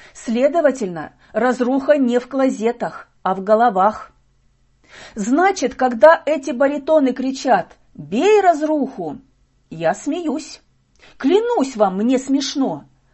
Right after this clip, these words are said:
Это означает, что каждый из них должен лупить себя по затылку.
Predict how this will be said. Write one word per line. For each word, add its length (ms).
Это 320
означает, 760
что 240
каждый 480
из 260
них 240
должен 420
лупить 540
себя 420
по 120
затылку. 640